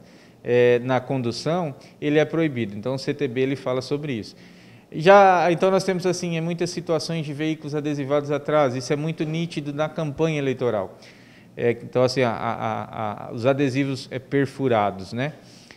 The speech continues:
Então os adesivos perfurados, vamos falar sobre campanha, período eleitoral que vai servir de base. Existe uma re-, uma regulamentação do T R E,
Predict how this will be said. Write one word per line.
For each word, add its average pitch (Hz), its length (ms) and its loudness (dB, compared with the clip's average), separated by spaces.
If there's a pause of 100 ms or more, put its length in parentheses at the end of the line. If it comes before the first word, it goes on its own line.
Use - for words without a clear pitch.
(300)
Então - 180 -2
os 123 120 2
adesivos 147 480 2
perfurados, 156 920 2 (540)
vamos 156 180 -2
falar 170 240 6
sobre 180 320 -2
campanha, 180 540 2
período 202 320 4
eleitoral 185 540 6
que - 140 -8
vai 156 160 4
servir 151 360 -2 (180)
de 127 340 -8
base. 113 440 2
Existe 151 340 -2
uma 202 160 0
re-, 185 240 0 (260)
uma 143 200 -2
regulamentação 147 880 0 (640)
do 185 540 2
T - 180 0
R 131 280 4
E, 156 180 2